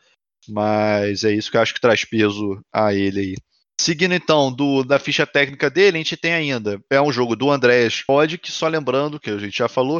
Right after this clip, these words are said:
fez La Granja junto com Michael Keller,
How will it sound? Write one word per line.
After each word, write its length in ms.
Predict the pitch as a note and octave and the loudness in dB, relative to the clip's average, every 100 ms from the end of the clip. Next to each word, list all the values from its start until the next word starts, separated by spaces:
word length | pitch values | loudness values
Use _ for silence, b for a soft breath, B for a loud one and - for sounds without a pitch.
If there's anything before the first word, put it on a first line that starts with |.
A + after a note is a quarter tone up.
| - | -6
fez 400 | - D3+ D#3+ - | -2 0 2 0
La 220 | C#3 D#3 | 2 2
Granja 420 | D#3 C3 D#3 E3+ | 2 0 0 -2
junto 280 | C#3+ B2 D#3+ | -4 -8 -10
com 100 | D#3+ | -4
Michael 320 | D3 D#3 E3+ | -2 0 -2
Keller, 480 | - C3+ C3 A2+ G2 | -2 2 2 2 -4